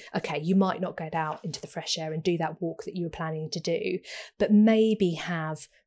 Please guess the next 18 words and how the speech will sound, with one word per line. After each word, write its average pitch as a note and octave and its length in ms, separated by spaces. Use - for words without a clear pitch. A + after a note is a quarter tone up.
three G#3+ 360
activities - 1080
that - 160
you F#3 160
can F3+ 220
still F#3+ 440
do E3 260
in D#3+ 120
the D3+ 60
house, - 580
um, E3 360
so - 200
you F3 240
don't F3+ 340
feel F#3+ 360
like F#3+ 180
that - 200
day's F#3+ 520